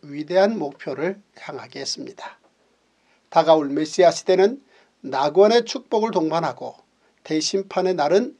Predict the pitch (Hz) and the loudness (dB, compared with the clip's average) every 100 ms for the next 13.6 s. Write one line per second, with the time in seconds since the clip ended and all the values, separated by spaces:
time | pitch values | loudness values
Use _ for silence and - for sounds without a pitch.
0 | - 143 135 165 196 - 240 226 143 123 | -10 -8 -2 2 2 2 -2 0 -2 -2
1 | 147 165 185 _ _ _ - 127 117 139 | 0 0 0 _ _ _ -12 -12 -10 -8
2 | 190 - - 269 269 277 220 233 - - | -8 -8 -6 -4 -4 -6 -8 -8 -8 -8
3 | - - _ _ _ _ _ - 226 240 | -14 -18 _ _ _ _ _ -8 -2 2
4 | 247 247 226 170 147 156 165 160 202 214 | 0 0 0 2 0 0 -4 -4 -6 -8
5 | - 175 175 - 143 139 143 160 160 151 | -8 -8 -8 -14 -8 -6 -4 -6 -6 -8
6 | 170 151 131 196 202 _ _ - - 135 | -6 -6 -6 -8 -10 _ _ -14 -10 -10
7 | 117 123 160 139 - 143 156 151 - - | -10 -12 -10 -10 -10 -10 -8 -8 -12 -18
8 | - - _ _ _ _ _ _ - 175 | -20 -20 _ _ _ _ _ _ -6 -4
9 | 214 330 - 196 185 156 160 139 151 - | -2 0 6 8 6 4 -2 -4 -6 -6
10 | 190 240 156 160 180 127 160 220 - 147 | -4 0 2 2 0 -2 -4 -6 -10 -4
11 | 170 - 240 240 214 196 180 160 180 - | -2 -2 -4 2 6 6 6 4 2 0
12 | 143 185 269 - _ - 127 127 131 127 | 0 -2 -4 -10 _ -16 -12 -12 -12 -12
13 | 143 - 147 - 127 - | -10 -8 -8 -8 -16 -20